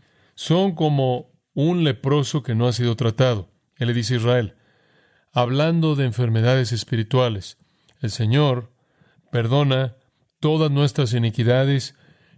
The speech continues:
y Él sana todas las enfermedades de nuestra alma, soberbia, deseos de la carne, deseos de los ojos, odio, rebelión en contra de Él.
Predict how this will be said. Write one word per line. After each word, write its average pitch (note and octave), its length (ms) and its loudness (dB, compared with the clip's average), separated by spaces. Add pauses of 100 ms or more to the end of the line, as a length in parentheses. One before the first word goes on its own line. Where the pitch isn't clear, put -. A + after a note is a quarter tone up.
y B2 220 -2
Él C#3+ 300 2
sana C#3+ 500 2
todas D#3 260 2
las B2+ 140 0
enfermedades B2+ 480 0
de C3+ 80 0
nuestra C#3 420 2
alma, C3 300 -2 (240)
soberbia, C3+ 760 -2 (400)
deseos C#3+ 460 0
de C#3+ 160 2
la C3 200 0
carne, D#3+ 340 0
deseos B2+ 260 -2
de C#3 80 0
los B2+ 220 0
ojos, C3 420 -2
odio, D3+ 480 0
rebelión C3 500 2
en B2+ 80 0
contra C#3 380 0
de D#3 160 2
Él. C3+ 240 0